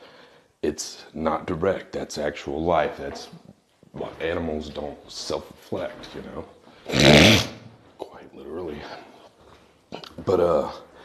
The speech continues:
it's, the moon reflects the light here that put the consciousness into the darkness that birthed our consciousness. Um, some of it anyways, and,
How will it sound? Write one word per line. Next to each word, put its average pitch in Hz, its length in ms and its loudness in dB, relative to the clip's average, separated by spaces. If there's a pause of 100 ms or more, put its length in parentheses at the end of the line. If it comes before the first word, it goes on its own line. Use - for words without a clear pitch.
(640)
it's, - 400 0 (420)
the 90 120 2
moon 110 640 8
reflects 95 600 2
the 95 120 2
light 95 340 2
here 82 840 0 (300)
that - 480 -6
put - 420 -4 (640)
the 80 320 0 (640)
consciousness 101 800 -4
into 95 340 -4
the 73 100 -4
darkness - 880 -2 (680)
that - 300 -10
birthed 80 480 0 (680)
our 165 280 0
consciousness. - 960 -12 (400)
Um, 69 400 -10 (220)
some 71 280 -6
of 67 140 -10
it 67 100 -8
anyways, 71 560 -6
and, 69 180 -10